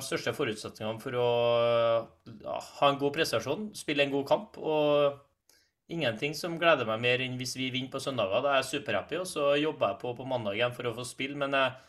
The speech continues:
jeg kjenner også på, jeg må jo takke dem som er her, da. Hovedgrunnen til at jeg signerer en ny, er jo lagkameratene mine, som jeg setter stor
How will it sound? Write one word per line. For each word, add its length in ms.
jeg 160
kjenner 320
også 240
på, 80
jeg 140
må 120
jo 140
takke 260
dem 220
som 160
er 220
her, 160
da. 80
Hovedgrunnen 480
til 100
at 140
jeg 100
signerer 320
en 60
ny, 80
er 100
jo 80
lagkameratene 640
mine, 240
som 300
jeg 240
setter 160
stor 180